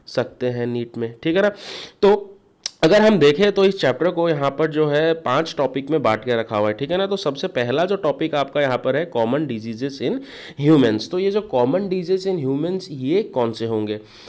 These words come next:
अब हमको यहाँ पर देखना है common disease in humans में, जैसे कि आप लोग को पता हो कि वायरस से बहुत सारे डिजीजेस होते हैं, है कि नहीं बच्चे? जैसे कि आप लोग देखिए पोलियो वायरस से आपका क्या होता है, वहाँ पर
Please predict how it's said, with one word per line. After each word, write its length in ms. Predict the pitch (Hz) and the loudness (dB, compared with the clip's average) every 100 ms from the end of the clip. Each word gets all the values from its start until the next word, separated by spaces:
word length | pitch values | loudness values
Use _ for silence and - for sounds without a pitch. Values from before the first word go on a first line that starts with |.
| - _ | -20 _
अब 180 | 175 180 | 2 2
हमको 580 | 147 127 143 - 151 180 | 2 0 0 2 2 2
यहाँ 220 | 139 139 | 0 0
पर 180 | 143 165 | 0 0
देखना 380 | 120 117 147 151 | 0 -2 0 0
है 160 | 139 147 | 0 0
common 360 | 117 110 139 | 0 0 0
disease 420 | 131 127 120 139 139 | -2 -4 -4 -6 -6
in 120 | 131 | -6
humans 460 | 113 107 120 135 127 | -4 -4 -2 -4 -4
में, 100 | 120 | -4
जैसे 260 | 110 110 127 | -2 -4 -8
कि 280 | 127 127 127 | -6 -6 -4
आप 240 | - - | -4 -4
लोग 100 | 120 | -4
को 100 | 117 | -4
पता 260 | 104 104 117 | -4 -2 0
हो 140 | 113 | 0
कि 100 | 113 | 0
वायरस 480 | 110 98 101 107 127 | -2 0 0 0 -2
से 180 | - 120 | -4 -6
बहुत 280 | 113 107 107 | -4 -4 -4
सारे 220 | 113 113 | -4 -4
डिजीजेस 480 | 107 104 104 107 110 | -4 -6 -8 -8 -8
होते 220 | 104 - | -10 -8
हैं, 140 | 104 101 - - - - | -8 -10 -12 -16 -16 0
है 100 | 127 | 2
कि 100 | 147 | 4
नहीं 160 | 135 110 | 2 2
बच्चे? 320 | 107 101 101 | 0 0 -4
जैसे 280 | 110 110 120 | -2 -2 -6
कि 400 | 123 123 123 123 | -4 -2 0 0
आप 240 | 104 107 | -2 -4
लोग 120 | 113 | -4
देखिए 260 | 110 113 120 | -6 -6 -6
पोलियो 680 | 117 104 107 110 117 117 - - | -4 -4 -2 -4 -4 -6 -8 -10
वायरस 480 | 110 104 104 107 107 | -4 -2 0 -2 -4
से 80 | 110 | -4
आपका 300 | 104 104 110 | -4 -4 -6
क्या 180 | 104 107 | -6 -6
होता 300 | 107 104 107 | -8 -6 -6
है, 100 | 104 | -4
वहाँ 160 | 104 | -6
पर 260 | 98 104 - | -4 -6 -8